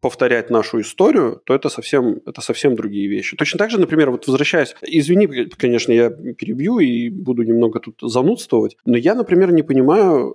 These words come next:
вот эти вот желания, ну, там, скажем, в Латвии у нас очень много сносилось советских памятников, да, и всяких других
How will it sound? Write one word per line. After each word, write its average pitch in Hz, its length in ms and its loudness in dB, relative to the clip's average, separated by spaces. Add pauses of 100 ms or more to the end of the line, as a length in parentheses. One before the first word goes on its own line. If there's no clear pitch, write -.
вот 127 180 -2
эти 135 180 -4
вот 117 220 0 (100)
желания, 131 640 2
ну, 107 140 -2
там, 107 180 -8
скажем, 110 280 2
в 113 60 0
Латвии 131 260 0
у 117 60 2
нас 110 160 2
очень - 220 -4
много 113 180 2
сносилось 110 460 -2
советских - 460 -2
памятников, 104 560 -4
да, 123 180 -2 (100)
и 117 100 -4
всяких 110 460 -4
других 120 360 -4